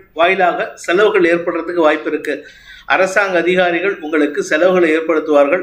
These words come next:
அல்லது உங்களுக்கு ஏற்கனவே முடிஞ்ச ஒரு கேஸுக்கு இல்ல ஒரு வழக்குக்கு நீங்க பணம் கட்டுற மாதிரி இருக்கு.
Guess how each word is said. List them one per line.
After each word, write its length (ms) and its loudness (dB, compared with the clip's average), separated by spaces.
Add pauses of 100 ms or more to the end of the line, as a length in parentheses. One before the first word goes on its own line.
அல்லது 400 0
உங்களுக்கு 460 0
ஏற்கனவே 460 0
முடிஞ்ச 400 0
ஒரு 200 2
கேஸுக்கு 480 0 (440)
இல்ல 260 0
ஒரு 160 2
வழக்குக்கு 560 0
நீங்க 320 0
பணம் 320 0
கட்டுற 260 0
மாதிரி 300 0
இருக்கு. 320 -2